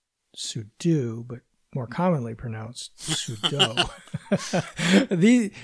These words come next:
yeah, just trying not, not trying to be confusing, but, uh, just trying to be complete. These are commands that allow you to do things on a Linux machine, like changing a setting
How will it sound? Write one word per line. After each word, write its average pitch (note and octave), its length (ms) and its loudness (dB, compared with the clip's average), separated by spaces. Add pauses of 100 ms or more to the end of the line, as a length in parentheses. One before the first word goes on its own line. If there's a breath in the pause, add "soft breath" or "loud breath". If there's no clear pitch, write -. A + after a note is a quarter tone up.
(260 loud breath)
yeah, B2 260 4
just D3+ 320 2 (300)
trying F3 300 6
not, E3+ 180 2
not E3+ 380 4
trying G#3 320 6
to E3 100 2
be D#3 160 2
confusing, C3 640 -2
but, B2 240 -6 (300)
uh, B2+ 260 -8
just - 260 -14
trying G3 180 0
to D#3+ 60 -2
be E3 200 -2
complete. B2+ 440 -4 (500 loud breath)
These F#3 200 2
are A#3 140 6
commands C3 680 0
that D3 140 -2
allow C3+ 220 -2
you D3 160 0
to C#3 100 -8
do C#3+ 200 -2
things E3+ 260 0
on F3 320 0 (120)
a - 40 -2
Linux F3+ 480 2
machine, A#2+ 500 -4
like B2+ 360 -8
changing C#3 540 -4
a E3 60 0
setting B2+ 540 -4